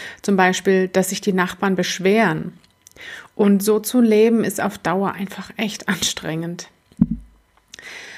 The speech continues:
Also wenn du dich immer wieder mal mit deinen eigenen Werten auseinandersetzt und schaust,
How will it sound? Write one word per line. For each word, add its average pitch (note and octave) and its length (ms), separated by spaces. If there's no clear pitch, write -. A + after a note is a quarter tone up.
Also G#3 180
wenn A#3 140
du B3 120
dich B3+ 200
immer B3 300
wieder A#3+ 200
mal A3 220
mit A3+ 160
deinen G3+ 180
eigenen A3 400
Werten A3 260
auseinandersetzt A3+ 960
und G3+ 180
schaust, G3+ 720